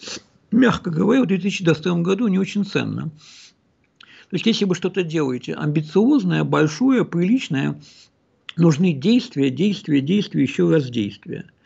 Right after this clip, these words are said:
Соответственно, хочу рассказать историю. Вчера я рассказал, там два человека хохотало, то есть поэтому решил рассказать сегодня.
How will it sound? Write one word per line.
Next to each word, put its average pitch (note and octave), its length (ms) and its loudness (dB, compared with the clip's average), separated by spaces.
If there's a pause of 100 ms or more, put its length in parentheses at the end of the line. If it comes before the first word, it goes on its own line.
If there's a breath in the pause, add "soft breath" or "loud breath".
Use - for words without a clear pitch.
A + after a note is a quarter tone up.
(400 loud breath)
Соответственно, A#3+ 400 0
хочу G#3 260 -2
рассказать F#3 420 -2
историю. A3 800 0
Вчера F3+ 460 0
я E3+ 180 2
рассказал, G3 560 -4
там - 880 -8
два - 180 4
человека E3 300 -2
хохотало, B3+ 720 -4
то - 100 -16
есть D#3+ 140 -12
поэтому A3 300 -4
решил A3 200 -4
рассказать E3+ 320 -4
сегодня. - 500 -8